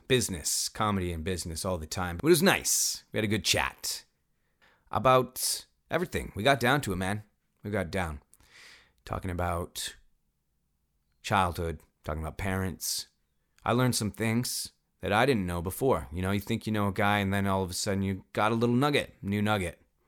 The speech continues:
And that's cool. That's cool, man. That's great.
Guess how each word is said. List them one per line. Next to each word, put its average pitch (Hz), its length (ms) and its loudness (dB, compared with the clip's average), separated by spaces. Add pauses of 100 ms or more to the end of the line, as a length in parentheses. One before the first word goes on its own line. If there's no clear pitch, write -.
(340)
And 90 80 -6
that's 90 160 -6
cool. 85 360 -4 (680)
That's 120 180 2
cool, 131 240 6
man. 104 300 4 (920)
That's 85 220 -6
great. 82 320 -4